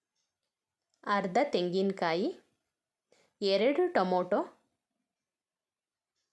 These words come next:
ಚಿಕ್ಕದಾಗಿ ಹೆಚ್ಚಿಟ್ಕೊಳ್ಬೇಕು, ಕಾಯಿನೂ ಕೂಡ ಚಿಕ್ಕದಾಗಿ ಹೆಚ್ಚಿಟ್ಕೊಂಡಿದ್ದೀನಿ, ನಾಲ್ಕರಿಂದ ಐದು ಹಸಿರು ಮೆಣಸಿನ್ಕಾಯಿ,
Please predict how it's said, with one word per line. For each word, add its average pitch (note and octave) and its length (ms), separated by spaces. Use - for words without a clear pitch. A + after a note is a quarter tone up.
ಚಿಕ್ಕದಾಗಿ G#3 640
ಹೆಚ್ಚಿಟ್ಕೊಳ್ಬೇಕು, F3 920
ಕಾಯಿನೂ G3+ 380
ಕೂಡ G#3+ 260
ಚಿಕ್ಕದಾಗಿ F3+ 500
ಹೆಚ್ಚಿಟ್ಕೊಂಡಿದ್ದೀನಿ, E3 800
ನಾಲ್ಕರಿಂದ C4 680
ಐದು G3 380
ಹಸಿರು G3 360
ಮೆಣಸಿನ್ಕಾಯಿ, F#3 640